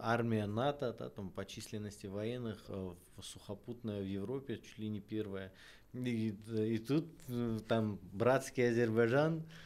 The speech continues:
у него проблемы, и никто решить не может. И сегодня показывает то, что решение карабахского вопроса открывает новые возможности.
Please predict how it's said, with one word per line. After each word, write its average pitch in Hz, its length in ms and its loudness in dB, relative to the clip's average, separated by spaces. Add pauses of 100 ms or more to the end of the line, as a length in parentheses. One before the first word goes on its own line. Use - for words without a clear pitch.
(220)
у 123 100 0
него 113 340 6 (520)
проблемы, 107 800 2
и 104 180 -4
никто 107 360 0
решить 123 360 0
не 127 120 0
может. 139 360 2 (340)
И 104 100 -4
сегодня 170 380 4
показывает 131 640 0 (560)
то, 113 120 2
что 98 480 -6
решение 107 640 -2 (600)
карабахского 110 720 2
вопроса 151 480 2
открывает 113 520 2
новые 117 360 4
возможности. 101 840 0